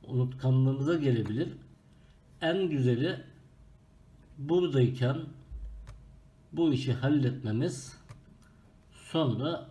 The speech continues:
uğraşmayalım. Şimdi D'sini de biçimlendirmiş oldum. Şimdi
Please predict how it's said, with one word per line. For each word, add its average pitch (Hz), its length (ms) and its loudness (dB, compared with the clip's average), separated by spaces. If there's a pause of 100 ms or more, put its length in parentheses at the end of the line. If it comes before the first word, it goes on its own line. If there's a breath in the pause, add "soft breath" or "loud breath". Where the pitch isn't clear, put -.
(120)
uğraşmayalım. 143 880 -2 (1700 soft breath)
Şimdi 151 880 -2
D'sini 165 420 2
de 127 120 2
biçimlendirmiş 110 800 -2
oldum. 117 420 -4 (260)
Şimdi 185 800 0